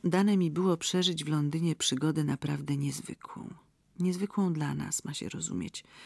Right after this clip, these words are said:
bo na pozór w tym wydarzeniu, które stało się istną ozdobą skarbnicy naszych duchowych przeżyć, nie było nic ekscytującego czy choćby szczególnego. Banał, banalna wizyta,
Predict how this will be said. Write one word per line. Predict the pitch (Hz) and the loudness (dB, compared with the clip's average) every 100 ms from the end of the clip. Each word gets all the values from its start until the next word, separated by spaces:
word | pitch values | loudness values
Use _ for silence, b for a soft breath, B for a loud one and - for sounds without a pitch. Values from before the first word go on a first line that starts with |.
| B _ | B _
bo | 180 196 | 2 6
na | 196 | 6
pozór | 190 220 196 180 | 4 2 4 2
w | - | 0
tym | 170 170 | -2 0
wydarzeniu, | 160 160 160 160 170 160 | 0 0 0 0 0 -2
które | - 151 | -4 -6
stało | 156 160 160 | -4 -2 -4
się | 151 - - | -4 -8 -8
istną | 180 - - 170 - | -8 -8 0 0 0
ozdobą | 160 151 151 160 156 156 | -2 -2 2 0 2 -2
skarbnicy | - - 156 151 156 185 175 - | -2 0 0 2 2 2 2 0
naszych | 147 147 - 156 | 0 0 -4 -6
duchowych | 147 - 143 151 - | -8 -6 -4 -4 -4
przeżyć, | - 95 156 - - B B B B B B | -2 0 -2 -4 -8 B B B B B B
nie | 185 | 0
było | 180 196 185 | 4 4 6
nic | 196 226 - - | 6 4 0 -4
ekscytującego | 180 - - 165 - 165 160 156 - 151 165 | -4 -4 -6 -6 -2 2 2 2 0 -2 -2
czy | 165 165 | -2 -2
choćby | 165 151 143 | -2 -4 -6
szczególnego. | - 156 151 151 139 113 - - - - _ _ - | -4 -2 -2 0 -2 -2 -6 -10 -12 -14 _ _ 0
Banał, | 202 202 151 147 151 - _ _ - | 4 4 2 -4 -10 -20 _ _ -12
banalna | 160 160 165 170 160 160 151 | 0 4 6 4 4 2 0
wizyta, | 151 - 113 - 147 147 | -2 -4 -6 -6 -8 -8